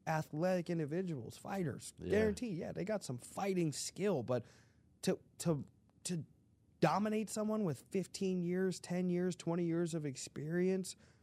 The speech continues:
Speaker 1: it just, come on, man, be realistic. So it's like,
Speaker 2: Yeah.
Speaker 1: it's a payday. N-, I bet Nate Diaz made the most money he <laughs> ever did
Speaker 2: Yeah.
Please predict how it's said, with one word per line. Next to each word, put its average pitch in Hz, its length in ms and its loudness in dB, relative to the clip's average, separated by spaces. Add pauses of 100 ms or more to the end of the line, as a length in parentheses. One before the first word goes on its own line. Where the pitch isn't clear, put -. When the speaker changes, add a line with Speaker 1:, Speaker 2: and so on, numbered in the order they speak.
(400)
Speaker 1:
it - 220 -8
just, - 380 -4 (260)
come 196 240 -2
on, 90 220 -6
man, 139 180 -2
be 156 160 -2
realistic. 123 640 -2
So 120 180 4
it's 90 160 2
like, - 160 2
Speaker 2:
Yeah. 131 80 -2
Speaker 1:
it's 127 160 -4
a 117 120 0 (100)
payday. 160 640 2 (400)
N-, 131 80 2
I 151 140 4
bet 160 260 2
Nate 156 280 0
Diaz 123 460 2
made 120 240 0
the 95 140 -2
most 127 420 0
money 110 440 0 (260)
he 123 240 4
<laughs> 123 100 2
ever 127 240 2
did 131 500 4
Speaker 2:
Yeah. 98 280 -2